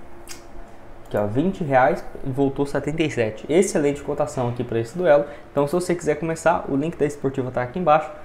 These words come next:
cem por cento de bônus no seu primeiro depósito. E tem várias coisas aqui, né? Jogos Olímpicos, por exemplo, ó. Espanha e Egito, Argentina e Ucrânia, Estados Unidos e Guiné, enfim, tem várias opções aqui, ó. França e Nova Zelândia, eu vou numa vitória da França e numa vitória também da Espanha. Vou colocar aqui, ó, essas duas cotações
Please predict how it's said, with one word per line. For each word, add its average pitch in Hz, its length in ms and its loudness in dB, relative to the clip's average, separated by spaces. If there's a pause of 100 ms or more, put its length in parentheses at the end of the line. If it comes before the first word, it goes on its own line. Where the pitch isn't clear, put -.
(280)
cem 202 180 4
por 196 140 0
cento 165 160 0
de 147 80 -2
bônus 139 280 4
no 135 60 -6
seu 135 140 -2
primeiro 127 300 -2
depósito. 185 480 0
E - 20 -8
tem 233 160 -2
várias 196 260 6
coisas 147 240 -2
aqui, 151 220 0
né? 110 260 -2
Jogos 135 280 4
Olímpicos, 131 420 0
por - 140 -4
exemplo, 110 380 0
ó. - 40 0 (400)
Espanha 147 420 2
e 127 40 4
Egito, 123 440 2
Argentina 117 460 -2
e 143 40 0
Ucrânia, 123 680 0
Estados 123 300 0
Unidos 139 240 0
e 120 40 -6
Guiné, 127 380 2
enfim, 131 300 -2 (140)
tem 110 100 -6
várias 135 280 4
opções 123 340 -4
aqui, 117 180 0
ó. 135 60 2
França 151 360 0
e 127 40 -4
Nova 113 180 -2
Zelândia, 139 500 0 (320)
eu 147 100 2
vou 143 120 6
numa 139 160 0
vitória 127 320 2
da 139 100 2
França 190 540 2
e 165 100 0
numa 160 200 -2
vitória 135 340 0
também 113 320 -2 (340)
da - 100 2
Espanha. 160 360 4
Vou 131 120 -4
colocar 120 300 -2
aqui, 120 220 -2
ó, 156 40 4
essas 120 280 -4
duas 127 180 0
cotações 131 580 -4